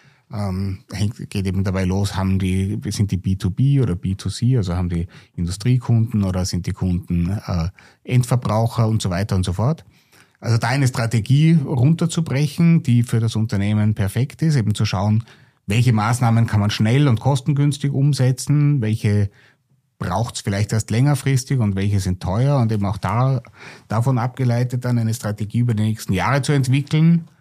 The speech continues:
Und da ist auch die Kommunikation, die gefallen ist, natürlich ein wichtiges Thema,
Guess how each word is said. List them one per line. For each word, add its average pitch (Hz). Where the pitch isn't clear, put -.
Und 107
da 107
ist 123
auch 139
die 120
Kommunikation, 113
die 147
gefallen 131
ist, 143
natürlich 135
ein 127
wichtiges 131
Thema, 135